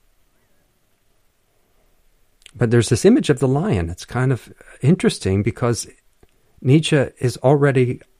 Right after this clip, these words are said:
it seems, questioning the notion of the sovereign individual here, which he will write about in, I think, about four years or so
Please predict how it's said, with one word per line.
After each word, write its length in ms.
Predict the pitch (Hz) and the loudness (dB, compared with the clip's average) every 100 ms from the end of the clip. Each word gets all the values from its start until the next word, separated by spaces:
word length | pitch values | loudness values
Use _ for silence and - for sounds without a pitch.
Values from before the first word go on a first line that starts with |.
| _ - | _ -8
it 120 | - | -6
seems, 300 | - 123 113 | 2 2 2
questioning 560 | - 151 - - 107 | 0 0 0 -2 -2
the 80 | 98 | 0
notion 440 | 95 95 - 95 95 | 0 -2 -2 -4 -4
of 140 | 92 | -6
the 80 | 95 | -6
sovereign 440 | - 98 98 92 | -4 -4 -2 -4
individual 520 | 92 90 95 95 92 | -4 -4 -4 -4 -6
here, 280 | 78 78 80 _ _ _ - | -8 -10 -14 _ _ _ -12
which 240 | 101 - | -12 -10
he 140 | - | -6
will 160 | 98 98 | -4 -2
write 240 | 92 101 | 0 0
about 340 | 90 87 82 - | 0 -4 -6 -8
in, 300 | - 87 87 90 _ - - | -10 -8 -8 -12 _ -20 -20
I 40 | |
think, 240 | - 95 | -14 -14
about 200 | - 85 | -12 -14
four 320 | - - 98 92 | -14 -8 -4 -4
years 440 | 90 95 92 - - | -4 -4 -4 -10 -20
or 80 | |
so 320 | - - 90 | -16 -12 -14